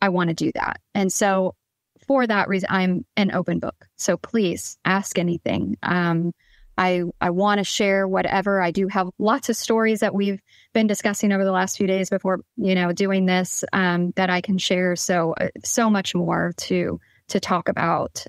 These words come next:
um, and, and I'm ready for it. And thank you so much, for,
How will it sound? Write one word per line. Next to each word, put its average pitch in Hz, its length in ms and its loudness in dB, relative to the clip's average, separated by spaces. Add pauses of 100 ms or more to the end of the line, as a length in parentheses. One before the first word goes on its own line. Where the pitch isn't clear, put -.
(120)
um, - 400 -2
and, 180 380 -2
and 185 120 0
I'm 180 240 -2
ready 185 260 0
for 185 220 0
it. - 80 -2
And 185 140 0
thank 190 240 0
you 185 60 0
so 180 220 -4
much, 180 420 -4 (480)
for, 185 320 -2